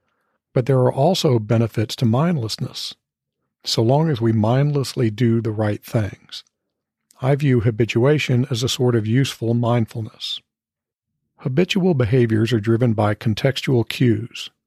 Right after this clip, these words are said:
stupid drivers in my case. Habits are formed through repeated, consistent responses to a cue. Habits develop slowly and incrementally. Each repetition of the cue-habit pair strengthens the connection between the cue and the response.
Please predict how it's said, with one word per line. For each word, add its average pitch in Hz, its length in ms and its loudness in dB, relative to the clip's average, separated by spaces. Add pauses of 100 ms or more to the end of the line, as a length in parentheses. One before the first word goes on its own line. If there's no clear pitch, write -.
(160)
stupid 123 360 0
drivers 110 440 0
in 113 80 2
my 120 180 2
case. - 460 -10 (800)
Habits 147 480 0
are 123 80 2
formed 120 380 2
through 117 200 0
repeated, 120 560 0
consistent 127 520 -2
responses 139 640 0
to 110 140 -2
a 104 40 -2
cue. - 380 -8 (1120)
Habits 120 360 -2
develop 110 360 -2
slowly 147 640 0
and 139 140 2
incrementally. 131 600 0 (840)
Each 151 240 0
repetition 135 920 0
of 123 80 -2
the 110 80 -6
cue-habit 120 840 0
pair 110 380 -2
strengthens 123 720 -2
the 131 100 -2
connection 127 500 0
between 120 320 0
the 135 80 0
cue 107 320 0
and 110 100 0
the 113 60 0
response. 127 720 -2